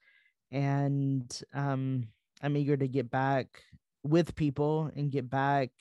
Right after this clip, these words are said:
um, in front of a microphone, sharing my story.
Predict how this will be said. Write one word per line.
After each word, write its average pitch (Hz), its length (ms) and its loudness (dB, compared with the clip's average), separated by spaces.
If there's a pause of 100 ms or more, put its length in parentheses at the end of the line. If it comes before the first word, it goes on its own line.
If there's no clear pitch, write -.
(200)
um, 135 360 -4
in 139 80 -2
front 147 220 0
of 139 80 2
a 139 60 2
microphone, 135 840 -2 (460)
sharing 143 360 2
my 135 100 0
story. 127 720 0